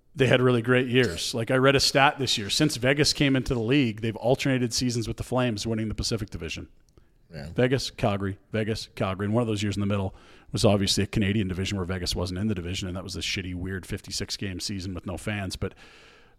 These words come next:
Speaker 1: the point being, I think expectations played a huge role in why this was so challenging for this group, because it wasn't like, "Hey,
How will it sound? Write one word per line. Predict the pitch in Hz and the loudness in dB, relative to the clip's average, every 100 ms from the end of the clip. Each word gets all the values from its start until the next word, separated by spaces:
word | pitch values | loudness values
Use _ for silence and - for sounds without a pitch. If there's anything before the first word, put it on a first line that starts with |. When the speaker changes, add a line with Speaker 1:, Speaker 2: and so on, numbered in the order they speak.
| _ | _
Speaker 1:
the | - - | -2 4
point | - 143 143 | 8 8 6
being, | - 143 135 113 113 - _ _ - _ - - | 6 6 6 4 -2 -8 _ _ -20 _ -20 2
I | 131 143 | 6 6
think | - 151 139 | 6 4 4
expectations | 127 - 127 - 127 123 123 - | 4 2 0 2 0 0 0 -2
played | 120 101 | -2 -2
a | |
huge | 101 - 123 123 110 | -4 -4 0 0 -2
role | 101 107 113 101 | -2 0 2 0
in | 101 95 95 | -6 -8 -2
why | 113 117 123 110 87 - - _ - | 2 4 4 2 -4 -10 -20 _ -6
this | 110 - | -2 2
was | 113 | 2
so | - - 117 | 4 4 2
challenging | 117 - 120 110 123 104 104 | 2 0 2 0 -2 -2 -6
for | - | -6
this | 87 - | -6 -6
group, | - 98 90 - | -6 -8 -8 -8
because | 104 - 107 | -8 -4 -2
it | 113 95 | -2 0
wasn't | 113 139 143 113 | 2 4 2 0
like, | 107 107 | -4 -2
"Hey, | - 202 214 170 - | 2 6 8 6 4